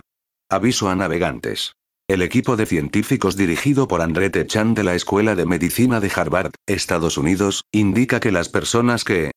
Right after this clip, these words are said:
sin padecer la enfermedad celíaca, eliminan el gluten en su alimentación,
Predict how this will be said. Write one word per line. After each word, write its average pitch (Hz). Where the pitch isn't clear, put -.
sin 87
padecer 95
la 92
enfermedad 87
celíaca, 101
eliminan 87
el 71
gluten 113
en 90
su 87
alimentación, 92